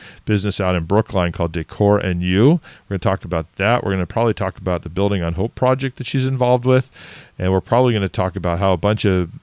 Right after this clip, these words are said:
mm, D I Y ers with bad taste have messed up their houses and how Kelly can help to fix that situation in no time flat. You're listening to the United Way Community Connection Show. I'm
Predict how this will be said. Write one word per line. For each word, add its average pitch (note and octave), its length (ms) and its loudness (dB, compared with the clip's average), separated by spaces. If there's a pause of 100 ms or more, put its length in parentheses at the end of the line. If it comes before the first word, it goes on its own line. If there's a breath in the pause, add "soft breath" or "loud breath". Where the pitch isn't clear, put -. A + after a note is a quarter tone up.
mm, G#2+ 140 -10 (460)
D A2+ 280 0
I G#2 200 2
Y F#2+ 320 4
ers F2+ 280 2
with F2 160 -6
bad F#2+ 300 -2
taste F2+ 440 -4
have E2+ 360 -6
messed G#2+ 240 -2
up - 100 -4
their F#2 120 -2
houses E2 440 -4
and D#2+ 120 -8
how D#2+ 100 -6
Kelly E2+ 320 -4
can E2+ 160 -8
help D#2+ 260 -6
to E2 140 -6
fix - 320 -8
that F2 160 -6
situation E2 720 -6 (380 loud breath)
in F2 180 -4
no F2+ 160 -2
time E2 320 -8
flat. - 540 -16 (480 loud breath)
You're F#2 180 -2
listening F#2+ 440 -4
to - 100 -18
the G2 80 -8
United F#2 260 -2
Way F2 140 -4
Community E2 380 -8
Connection F#2 420 -8
Show. F2 160 -6
I'm E2 200 -8